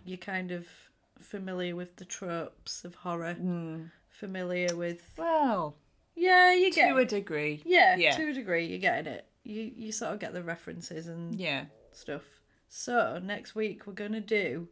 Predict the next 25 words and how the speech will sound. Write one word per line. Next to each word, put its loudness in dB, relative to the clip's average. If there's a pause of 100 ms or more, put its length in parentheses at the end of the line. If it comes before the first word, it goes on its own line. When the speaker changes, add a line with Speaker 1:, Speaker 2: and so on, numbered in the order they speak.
(360)
Speaker 1:
Behind 0
the -6
Mask, -2 (480)
The -8
Rise -2
of -12
Leslie -8
Vernon. -4 (420)
Speaker 2:
<laughs> - (1700)
Speaker 1:
Which 2
Speaker 2:
What 8
is 8
that? 8 (220)
Speaker 1:
Oh, 10
it's 2
a 4
good 6
one. 2 (420)
Speaker 2:
I've 2
not -8
heard -4
of -6
that 4
one. 2
Speaker 1:
Yeah. -4